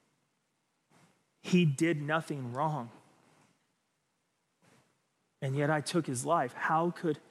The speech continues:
how could he forgive me? I was the one who was wrong. How could he forgive me?" Well, Isaiah makes it so clear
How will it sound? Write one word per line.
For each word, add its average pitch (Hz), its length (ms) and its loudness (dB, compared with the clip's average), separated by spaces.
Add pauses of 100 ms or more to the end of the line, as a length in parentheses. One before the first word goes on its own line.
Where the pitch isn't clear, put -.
(320)
how 214 380 2
could 175 260 -2
he 180 220 -2
forgive 160 640 0
me? 131 280 -10 (280)
I 208 320 10
was 180 320 4
the 180 100 0
one 165 460 0 (560)
who 185 140 4
was 156 280 4
wrong. 147 500 2 (260)
How 208 640 6 (320)
could 202 440 6
he 202 480 -2 (100)
forgive 170 600 2
me?" 139 340 -6 (2250)
Well, 151 160 -4
Isaiah 156 500 0
makes 151 320 -4
it 175 100 -8
so 156 200 -2
clear 127 580 -4